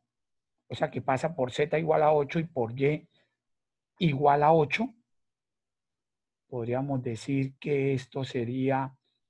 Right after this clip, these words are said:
eh, ocho y por acá ocho. Bueno, vamos a trazarlo así.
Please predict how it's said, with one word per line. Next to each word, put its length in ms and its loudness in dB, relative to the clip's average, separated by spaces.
eh, 840 -4
ocho 540 -4
y 120 -10
por 220 -8
acá 340 -4
ocho. 340 -4
Bueno, 280 -4
vamos 220 -4
a 80 -6
trazarlo 500 -6
así. 380 -6